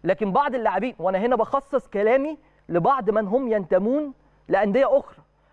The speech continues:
او بعض اللاعبين تحديدًا اللي مش عارفين يفرحوا واللي مش عارفين ان هم، آه، يعيشوا لحظه فرحه ببطوله مهمه بتغيب لفترات طويله.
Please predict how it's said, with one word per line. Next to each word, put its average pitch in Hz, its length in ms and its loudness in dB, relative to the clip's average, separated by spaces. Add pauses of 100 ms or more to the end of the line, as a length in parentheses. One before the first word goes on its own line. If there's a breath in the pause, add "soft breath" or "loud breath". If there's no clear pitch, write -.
او 165 80 2
بعض 240 260 0
اللاعبين 208 480 -2
تحديدًا 196 460 -2
اللي 202 220 -2
مش 220 140 -4
عارفين 202 280 -2
يفرحوا 233 400 -2 (460)
واللي 240 200 2
مش 233 140 -2
عارفين 226 460 -2
ان 175 120 -2
هم، 233 320 2 (420 soft breath)
آه، 160 540 4 (160)
يعيشوا 202 480 0
لحظه 208 280 -2
فرحه 226 480 -2
ببطوله 185 460 -4
مهمه 220 300 0
بتغيب 170 340 -6
لفترات 196 480 0
طويله. 202 280 -8